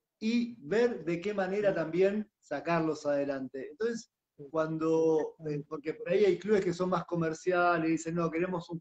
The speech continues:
Speaker 1: jugador que,
Speaker 2: Sí.
Speaker 1: que nos dé la posibilidad de plata, nos dé la posibilidad de, de, de, de salir adelante de otra manera",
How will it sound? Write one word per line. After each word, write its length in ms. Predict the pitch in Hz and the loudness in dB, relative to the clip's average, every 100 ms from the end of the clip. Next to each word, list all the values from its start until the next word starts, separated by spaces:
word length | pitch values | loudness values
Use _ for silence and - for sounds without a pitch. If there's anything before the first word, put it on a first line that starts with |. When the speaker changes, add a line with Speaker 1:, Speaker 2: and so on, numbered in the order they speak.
| - | -4
Speaker 1:
jugador 440 | 156 165 196 175 | 0 4 4 2
que, 260 | 160 156 151 | 2 0 0
Speaker 2:
Sí. 280 | 220 254 302 | -4 -8 -6
Speaker 1:
que 100 | 147 | -6
nos 120 | 143 | -2
dé 80 | 175 | 0
la 120 | 170 | -2
posibilidad 500 | 170 143 147 156 160 | -4 -6 -4 0 2
de 120 | 156 | 0
plata, 440 | 156 170 170 160 151 | -2 -2 -2 -2 -4
nos 100 | 156 | -2
dé 80 | |
la 120 | 165 160 | -2 -2
posibilidad 460 | 147 - 156 160 | -6 -6 -2 0
de, 300 | 151 147 135 _ _ _ | 2 0 -2 _ _ _
de, 240 | 151 139 | -2 -2
de, 200 | 139 139 | -2 -4
de 140 | 131 143 | -4 -8
salir 320 | 147 156 165 | -4 -2 0
adelante 440 | 147 151 175 170 | 0 0 0 0
de 60 | 156 | -2
otra 160 | 151 151 | -2 -4
manera", 460 | 156 165 160 160 | -4 -6 -4 -4